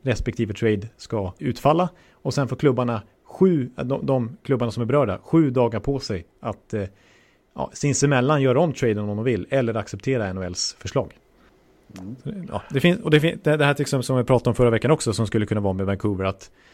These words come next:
Speaker 1: eller något annat lag som ligger, ligger precis utanför slutspel och sen får vara med i draftlotteriet och vinner draftlotteriet, säger vi, men samtidigt går till slutspel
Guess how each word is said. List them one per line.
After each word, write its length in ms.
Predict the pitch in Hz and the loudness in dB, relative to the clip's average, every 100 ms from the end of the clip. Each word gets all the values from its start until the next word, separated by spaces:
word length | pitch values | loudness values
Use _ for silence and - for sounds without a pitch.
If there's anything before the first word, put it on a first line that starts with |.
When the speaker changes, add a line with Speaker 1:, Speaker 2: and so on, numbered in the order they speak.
| - - - - _ | -20 -20 -20 -20 _
Speaker 1:
eller 200 | - 123 | 0 2
något 140 | 113 120 | 2 2
annat 200 | 110 101 | 0 0
lag 140 | 107 | -2
som 80 | 113 | 0
ligger, 420 | 113 110 104 110 - | 0 2 0 -2 -4
ligger 240 | - - | 0 0
precis 280 | 113 117 117 | 0 0 0
utanför 280 | 117 110 107 | 0 0 -2
slutspel 500 | 107 104 - 110 92 - _ _ _ _ _ _ | -2 -4 -2 -2 -2 -8 _ _ _ _ _ _
och 360 | 135 113 104 - _ | 0 2 0 -4 _
sen 560 | - - 117 104 - - | -6 -2 0 -2 -8 -14
får 140 | - 127 | -4 0
vara 100 | 113 | 2
med 120 | 117 | 2
i 40 | |
draftlotteriet 680 | 107 113 - 107 113 139 123 | 2 2 0 -4 0 0 0
och 140 | - 143 | 2 2
vinner 200 | 170 143 | 4 4
draftlotteriet, 640 | 120 - 117 127 156 139 | 2 0 -2 0 0 0
säger 160 | - 87 | -2 -4
vi, 120 | 82 - | -6 -4
men 160 | 135 120 | -2 0
samtidigt 400 | 127 107 170 156 | -2 0 2 2
går 100 | 135 | 0
till 100 | 120 | 2
slutspel 500 | 127 - - 147 | 0 0 0 -2